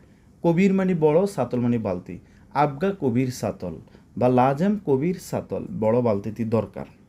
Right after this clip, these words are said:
ঠিক আছে? কবির মানে বড়, সগির মানে ছোট, এইভাবে বাক্য তৈরি করে। নেক্সট লিখেছি কয়টি বালতি আছে। কয়টি মানে কি? কাম, কাম সাতল ফি, কাম সাতল মজুদ।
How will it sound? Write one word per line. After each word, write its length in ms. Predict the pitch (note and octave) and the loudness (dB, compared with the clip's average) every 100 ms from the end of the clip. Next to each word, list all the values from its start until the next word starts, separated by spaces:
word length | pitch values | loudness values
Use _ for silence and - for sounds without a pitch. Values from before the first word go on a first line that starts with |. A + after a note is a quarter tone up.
| _ - - | _ -20 -18
ঠিক 160 | - E3+ | -6 -2
আছে? 320 | A3 - - - _ - - _ - - | -2 -2 -6 -8 _ -20 -20 _ -6 2
কবির 260 | C3+ C3+ | 4 4
মানে 180 | C3 C3+ | 2 2
বড়, 280 | B2 A2+ A2 | 2 2 2
সগির 320 | - A#2 A#2+ | -2 -4 -2
মানে 160 | A#2 A#2 | 0 -2
ছোট, 260 | - G#2 F#2 | -6 -10 -6
এইভাবে 400 | D3+ F#3+ G#2+ G2+ | -4 -2 0 0
বাক্য 300 | F2+ F#2 - | -2 -4 -8
তৈরি 220 | E2+ F#2 | -10 -8
করে। 200 | F#2 G2+ | -4 -2
নেক্সট 480 | G#2 C3+ F3+ - - | 0 2 0 -2 -12
লিখেছি 400 | C3+ C3+ D3+ D3+ F3+ | -4 -4 -4 -6 -4
কয়টি 300 | - C3+ F3 | 2 2 2
বালতি 300 | D3 A2 A#2 | 2 0 0
আছে। 160 | A2 A2+ | -6 -6
কয়টি 260 | - D#3+ G3 | -4 -2 0
মানে 160 | G3 G3+ | 0 0
কি? 140 | D3 | -2
কাম, 380 | - C#3 A#2+ - - - - - - | -4 0 0 0 -6 -20 -20 -14 -2
কাম 260 | D3 G3+ | 4 4
সাতল 580 | G#3 - F3+ F3 G3+ A3 | 2 2 0 2 -2 -2
ফি, 400 | - - C3 G#2 - _ _ _ _ - | -8 -2 0 0 -4 _ _ _ _ -4
কাম 160 | D#3 | -2
সাতল 420 | F3 - E3 F3+ E3+ | 0 2 0 2 0
মজুদ। 360 | C#3+ A#2 G#2 | 0 0 -4